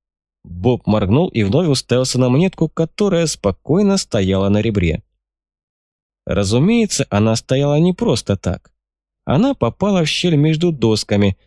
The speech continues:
но вероятность такого события «Судьба»,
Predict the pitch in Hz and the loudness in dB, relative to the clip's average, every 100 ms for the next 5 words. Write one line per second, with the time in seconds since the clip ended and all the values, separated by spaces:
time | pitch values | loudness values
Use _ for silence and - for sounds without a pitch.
0 | _ _ _ _ 104 117 110 113 110 123 | _ _ _ _ 0 2 2 0 0 0
1 | 127 - 101 - 110 101 135 127 107 - | 0 0 -2 0 -4 -2 0 0 0 0
2 | 101 87 175 185 185 175 - _ _ _ | -2 0 -2 0 0 0 -4 _ _ _
3 | _ _ _ _ _ _ _ _ _ _ | _ _ _ _ _ _ _ _ _ _
4 | _ - - - - 110 92 110 117 120 | _ -6 -2 0 -2 -2 0 2 2 2